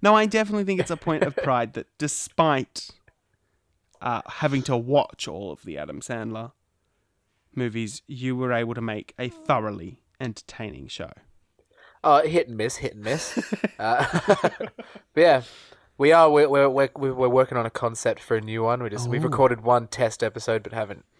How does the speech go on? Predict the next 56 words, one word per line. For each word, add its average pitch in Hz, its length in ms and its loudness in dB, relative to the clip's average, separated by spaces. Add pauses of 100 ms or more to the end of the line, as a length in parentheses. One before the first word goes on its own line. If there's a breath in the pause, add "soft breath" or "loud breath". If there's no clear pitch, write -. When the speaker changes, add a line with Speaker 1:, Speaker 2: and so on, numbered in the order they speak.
(140)
Speaker 2:
I 120 60 -8
haven't 107 260 -10
edited 107 280 -8
it 107 100 -8
yet. 107 260 -6
Speaker 1:
Uh, 127 40 -10
Speaker 2:
I've 123 80 -10
been 113 80 -10
Speaker 1:
very 123 320 -4
Speaker 2:
very 156 160 0
Speaker 1:
interesting. 107 500 -12 (140)
Uh, 120 380 -8 (260)
Speaker 2:
ha-, - 140 -12 (200)
Speaker 1:
what 123 220 -8
Speaker 2:
very 123 120 -2
Speaker 1:
could 120 80 -4
it - 20 -6
Speaker 2:
slack - 300 -6
on 113 140 -8
Speaker 1:
possibly 104 80 -8
Speaker 2:
that, 101 60 -8
Speaker 1:
be? 139 300 -4
Speaker 2:
but - 100 -20 (680 soft breath)
I 135 120 6
will, 151 240 8
I'll 135 180 4
actually, 139 380 4
after 131 340 2
the 117 80 0
episode, 101 380 -4
I - 20 0
don't 110 100 0
wanna 104 140 -4
talk 107 200 -8
about 110 80 2
it - 20 2
in 98 80 -2
the 101 60 -4
episode, 104 200 -6
but 101 100 -4
I 104 60 -2
might 110 260 -4
tell 117 160 -4
you 107 100 -2
about 98 180 -2
it 90 60 -6
and 92 60 -20
see 104 280 -10
what 110 160 -8
you 123 160 -8
Speaker 1:
Mm, 127 60 -12
Speaker 2:
think - 200 -18
about - 200 -10
Speaker 1:
okay. 123 100 -10
Speaker 2:
that 120 160 -6
idea. - 380 -12